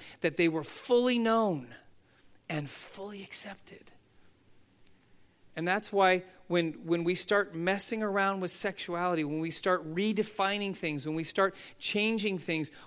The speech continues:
we start messing with what God intended. This comprehensive picture of sexuality, male, female, and marriage is all tied into a reflection of who God is. And I, I,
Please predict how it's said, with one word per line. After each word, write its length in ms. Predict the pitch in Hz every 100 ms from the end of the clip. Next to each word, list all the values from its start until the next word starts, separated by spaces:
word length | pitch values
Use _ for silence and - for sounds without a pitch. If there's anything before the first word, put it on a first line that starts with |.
| -
we 100 | 185
start 340 | - 208 180
messing 720 | 165 175 208 226 - 175 175
with 200 | 160 160
what 220 | 165 175
God 300 | 165 170 175
intended. 720 | 175 165 - 233 208 143 123 - - - - - -
This 180 | 185 -
comprehensive 880 | - 233 240 240 220 220 220 -
picture 420 | - 208 - 165 151 - -
of 140 | 156
sexuality, 640 | - 220 214 208 202 190 170
male, 360 | 175 208 196
female, 440 | 170 208 208 185 160
and 180 | 160
marriage 380 | 175 202 175 - - - -
is 240 | 180 -
all 300 | 180 214 240
tied 480 | 233 - 226 226 220
into 840 | 247 247 254 247 - 156 123 117 - - _ - - _ _ -
a 140 | - 175
reflection 640 | 185 175 208 214 - 190
of 80 | 165
who 140 | 202
God 360 | 175 185 139 190
is. 540 | 214 214 196 - - - _ - - _ - - _ _ - _ _ -
And 180 | 185 190 - 220 _
I, 180 | 190 190 -
I, 280 | 175 208